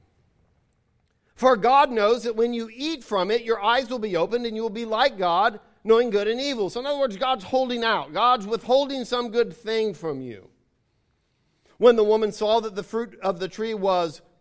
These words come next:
good for food and pleasing to the eye and also desirable for gaining wisdom, she took some and ate it. She also gave some to her husband who was with her, and he ate it. She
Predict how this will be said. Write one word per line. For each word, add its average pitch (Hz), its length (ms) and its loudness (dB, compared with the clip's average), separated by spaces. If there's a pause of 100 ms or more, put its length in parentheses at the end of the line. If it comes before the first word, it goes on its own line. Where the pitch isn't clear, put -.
(300)
good 208 680 2
for 175 220 -6
food 180 440 0
and 185 340 -2 (400)
pleasing 214 800 -2
to 190 120 -8
the 175 160 -4
eye 170 300 4
and 185 200 -4
also 190 380 -2 (180)
desirable 196 960 4
for 170 160 -8
gaining 165 400 -4
wisdom, 165 460 -4 (180)
she 202 180 -8
took 220 220 -4
some 175 260 -4
and 175 80 -4
ate 196 220 2
it. 170 220 -4 (180)
She - 160 -6
also 196 260 2
gave 175 220 -4
some 175 180 -6
to 170 60 -6
her 160 140 -2
husband 165 360 -2
who 170 60 -6
was 160 160 -6
with 196 220 -6
her, 151 220 -4 (140)
and 156 180 -2
he 180 180 -2
ate 143 160 0
it. 143 100 -6
She 214 500 -8